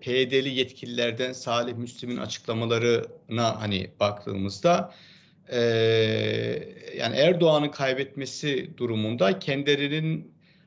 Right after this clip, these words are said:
hangi açılardan kazançlı çıkacağına yönelik bir takım ara ifadeler, e, işitebiliyorduk. Yani hani bölgeyi kendilerinin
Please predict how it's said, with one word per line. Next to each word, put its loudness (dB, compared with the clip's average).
hangi 0
açılardan 0
kazançlı -6
çıkacağına 0
yönelik -2
bir -16
takım -4
ara 4
ifadeler, 0
e, -2
işitebiliyorduk. -4
Yani 2
hani -8
bölgeyi 2
kendilerinin -2